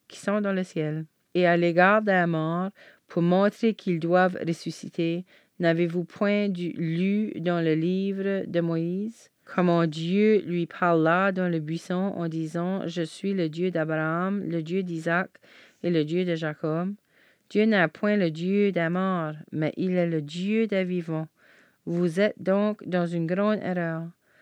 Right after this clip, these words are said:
Alors un des scribes qui les voit, qui les avait, oui, disputés ensemble, voyant qu'il leur avait bien répondu, s'approcha et lui demanda, «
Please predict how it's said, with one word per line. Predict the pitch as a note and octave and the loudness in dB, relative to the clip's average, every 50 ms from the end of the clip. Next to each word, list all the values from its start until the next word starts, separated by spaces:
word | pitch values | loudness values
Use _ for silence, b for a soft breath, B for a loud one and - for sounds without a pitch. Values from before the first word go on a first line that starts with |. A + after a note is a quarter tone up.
| b b b b - | b b b b 0
Alors | D#3+ F3 F#3+ G3 G3+ G3+ - - | 4 4 6 6 6 4 2 0
un | - A3 | 0 0
des | A3+ A3 G3+ | 2 2 0
scribes | G3 - - - F#3+ G3 G3 G3 F#3+ F#3+ - - | 0 -2 -6 -4 -2 0 0 0 0 -4 -6 -10
qui | - - F#3+ F3+ | -8 -4 -2 0
les | F3 E3+ D#3+ D#3 | 2 2 0 0
voit, | D3+ D3+ D#3+ E3 E3+ E3+ F3+ F#3 G3 - _ _ _ - | 0 -2 -2 0 0 0 -2 -4 -6 -10 _ _ _ -10
qui | - G3+ | -4 0
les | F#3+ F#3 F3+ F#3 | 0 2 4 4
avait, | F3+ F3 F3+ F#3+ F#3+ F#3+ F#3+ - - - | 4 4 4 4 2 2 0 -2 -2 -4
oui, | F3 E3+ E3+ F3 F3+ F#3+ - - | -2 -2 -2 -2 -4 -4 -6 -6
disputés | E3+ F3 F3+ F3+ F3+ - - - F#3 F3+ - - F#3+ G3 G3+ F#3+ | -4 -2 -2 -2 -4 -8 -12 -12 -12 -6 -4 -2 -2 -2 -2 -4
ensemble, | - D#3 D#3+ D#3 - - D#3+ D#3+ E3 F3 F#3 G3 G3+ B B B B B B B B B B _ | -6 -8 -8 -8 -6 -6 -6 -4 -4 -6 -6 -8 -10 B B B B B B B B B B _
voyant | - F3+ F#3 F#3 F#3 F#3+ G3 G#3+ A#3 | 2 6 6 8 8 6 6 4 2
qu'il | A3+ - A#3+ G#3+ G3 | 2 0 0 2 4
leur | F#3 F3+ F3+ F3 F#3 | 4 2 2 2 0
avait | F3+ F3 F3 F#3 F#3 F3+ | -2 0 2 2 0 0
bien | E3+ F3+ F#3+ G3+ G#3 | 0 0 0 0 0
répondu, | G#3+ G3 F#3 - F3+ E3+ E3 D#3+ D#3 D#3+ E3 E3+ F3 F#3 G3 b b b b b b b | 0 -2 -2 -2 -2 -2 -2 -4 -4 -4 -4 -4 -4 -6 -8 b b b b b b b
s'approcha | - - F#3+ F3 - F3 E3+ - - A3 G#3+ A3 | -6 -4 -4 -2 -2 -2 -4 -2 0 0 2 2
et | G#3 | 2
lui | F#3 F3 F3+ F#3 | 2 2 0 0
demanda, « | F3 E3+ F3 E3+ E3+ E3+ E3 E3 E3 D#3+ D#3+ D#3 D#3 D#3 | 0 0 -2 0 0 -2 -2 -2 -2 -2 -4 -4 -4 -6